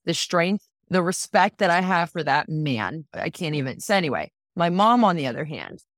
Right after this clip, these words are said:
not so strong in that way. And I think I'm more like her in that way. I don't think I could do it. My mom couldn't have done it.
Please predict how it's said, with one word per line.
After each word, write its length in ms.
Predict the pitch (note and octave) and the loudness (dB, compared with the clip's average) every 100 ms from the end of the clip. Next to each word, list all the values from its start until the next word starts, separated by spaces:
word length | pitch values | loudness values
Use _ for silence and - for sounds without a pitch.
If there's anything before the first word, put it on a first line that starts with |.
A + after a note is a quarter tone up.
| _ | _
not 360 | - F#3 F3+ G3+ | -6 2 4 4
so 140 | A#3+ | 2
strong 300 | A3+ - F#3 | 0 0 0
in 100 | E3+ | -2
that 200 | D3 C3 | -4 -4
way. 380 | G#2+ G#2 - B3 _ _ - | -4 -4 -4 -8 _ _ -6
And 120 | F#3 | -2
I 80 | F#3 | -2
think 240 | - G3 | -2 -4
I'm 120 | E3 E3 | -4 -2
more 140 | D#3 | -4
like 220 | D3 - | -4 -6
her 180 | - C#3+ | -6 -6
in 80 | D3+ | -4
that 160 | E3+ A2+ | -4 -2
way. 220 | F3+ G3 _ | -2 -2 _
I 120 | - E3+ | -4 -2
don't 120 | E3+ | -2
think 160 | F#3 | -2
I 120 | D#3 C#3+ | -4 -4
could 140 | D3 | -6
do 140 | C3 | -8
it. 160 | C#3 - _ _ _ _ E3 | -8 -10 _ _ _ _ 0
My 160 | E3+ | 2
mom 240 | E3 D#3 D3+ | 2 2 0
couldn't 200 | D3+ G2+ | -2 -2
have 100 | G#2+ | -2
done 160 | G#2+ | -4
it. 160 | C#2+ | -4